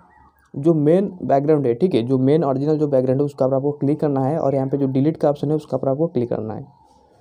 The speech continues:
डिलीट का ऑप्शन का पर क्लिक करना है दोस्तों, फिर से आपको मीडिया में जाना है और जो बैकग्राउंड है, वहाँ पे आपको ब्लैक कलर का सॉलिड, मतलब वहाँ पे आपको सिलेक्ट कर देना है। सिलेक्ट कर देना दोस्तों, यहाँ पर आप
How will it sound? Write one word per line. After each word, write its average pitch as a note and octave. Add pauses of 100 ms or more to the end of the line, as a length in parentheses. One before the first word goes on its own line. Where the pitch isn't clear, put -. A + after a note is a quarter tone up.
(180)
डिलीट E3+
का G3
ऑप्शन F#3
का F3+
पर F3+
क्लिक E3+
करना E3
है E3
दोस्तों, D#3
फिर D3+
से C#3+
आपको D3
मीडिया C3+
में C#3+
जाना B2
है C#3 (460)
और D3+
जो D#3
बैकग्राउंड C#3+
है, D#3+ (240)
वहाँ C3+
पे C#3
आपको F3+ (260)
ब्लैक C#3+
कलर D3
का E3+
सॉलिड, C#3
मतलब C3+
वहाँ C3
पे C#3+
आपको D#3+ (140)
सिलेक्ट D3
कर A#2
देना A#2
है। G#2+ (640)
सिलेक्ट F3+
कर F3+
देना F3+
दोस्तों, F3+
यहाँ D3
पर -
आप D#3+